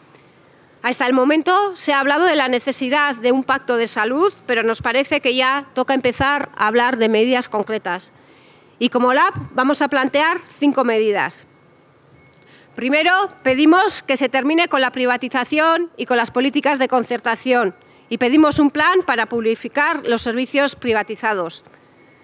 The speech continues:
A lo largo de estos años se han ido privatizando servicios que se deberían de gestionar de forma directa por parte de Osakidetza.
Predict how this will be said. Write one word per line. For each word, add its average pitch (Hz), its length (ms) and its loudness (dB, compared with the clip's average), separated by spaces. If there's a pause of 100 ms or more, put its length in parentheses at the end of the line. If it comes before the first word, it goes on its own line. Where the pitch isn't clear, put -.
(500)
A 226 80 -4
lo 233 120 2
largo 320 260 0
de 349 60 2
estos 339 280 -2
años 339 560 2
se - 180 -6
han 320 140 2
ido 320 200 0
privatizando 294 640 -2
servicios 302 600 -2
que 269 120 -2
se 254 140 0
deberían 247 420 2
de 285 100 2
gestionar 269 480 0
de 247 120 0
forma 269 260 0
directa 262 480 0
por 247 180 -2
parte 254 240 -2
de 254 40 4
Osakidetza. 202 640 -4